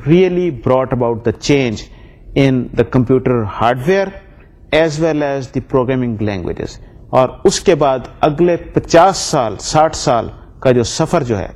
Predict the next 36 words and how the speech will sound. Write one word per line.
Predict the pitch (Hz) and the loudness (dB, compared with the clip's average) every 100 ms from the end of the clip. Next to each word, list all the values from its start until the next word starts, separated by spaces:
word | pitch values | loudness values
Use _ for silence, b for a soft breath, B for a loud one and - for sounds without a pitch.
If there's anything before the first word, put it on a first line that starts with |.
| - b b b b b - | -20 b b b b b -8
وہ | 127 151 170 175 170 - - - 135 | -2 2 2 0 -4 -10 -18 -14 0
بس | 131 - - - - | 0 0 -6 -8 0
بہت | 151 185 - - | 2 2 0 2
تیزی | 180 180 | 4 4
سے | 165 165 | 0 0
طے | 139 | 2
ہوا | 139 123 131 | 2 0 -2
اور | 127 | -4
اس | 120 | -4
میں | 135 | -2
بے | 120 139 147 | 0 0 -2
انتہا | 135 - 123 139 123 | -4 -4 -2 -2 -2
چینجز | 110 92 - 82 | -2 -2 -4 -8
آئیں۔ | - - - B B B B - - | -10 -14 -18 B B B B -2 2
اگلے | 139 160 147 | 4 4 2
چند | - 165 170 | 2 0 2
لیکچرز | 160 151 - 160 - | -2 -2 0 0 2
میں | 135 113 - | 0 -2 -4
ہم | 131 123 | -2 -2
ان | - 135 | -2 -2
چیزوں | - 127 135 | 0 0 0
کو | 123 127 - - | -2 -2 -4 0
اور | 139 151 | 0 2
زیادہ | 127 117 113 | 0 0 -2
ڈیٹیل | 110 110 | -2 -2
میں | 110 101 | -2 -2
دیکھیں | 123 185 180 | -2 0 0
گے۔ | 170 156 B B B B | 0 -4 B B B B
یہ | 151 156 | 0 2
دیکھیں | 156 165 170 | 2 2 2
گے | 165 160 | 0 0
کہ | 156 | 0
فون | 151 147 151 | 0 0 -2
نیومن | 147 143 | -4 -2
کا | 143 | 0
آرکیٹیکچر | 127 117 123 127 - 143 | 0 -2 0 0 2 2